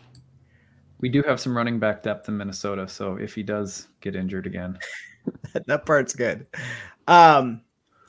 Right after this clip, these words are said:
Speaker 2: so here, just really quickly, 'cause we don't have to belabor this, but we see, um, the Saturn,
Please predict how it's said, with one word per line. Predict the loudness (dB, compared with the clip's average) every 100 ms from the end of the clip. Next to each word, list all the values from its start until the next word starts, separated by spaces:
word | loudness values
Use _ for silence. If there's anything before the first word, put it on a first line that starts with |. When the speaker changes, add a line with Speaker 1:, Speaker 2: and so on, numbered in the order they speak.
| _ _ 2
Speaker 2:
so | 6
here, | 6 6 6
just | 4 0
really | 2 4 2
quickly, | 4 2 2 -2
'cause | -4
we | -4
don't | 0
have | 0
to | -2
belabor | -4 -4 -4 -4
this, | -4 -6 -8 -18 _ _ _ _ -4
but | -2 0
we | -2
see, | -2 -6 -2 0 0 -2 -6 _ _ -8
um, | -6 -4 -6 -8 -14 _ -20
the | -10 -8 -6 -8
Saturn, | -8 -8 -6 -4 -2 -2 -6 -10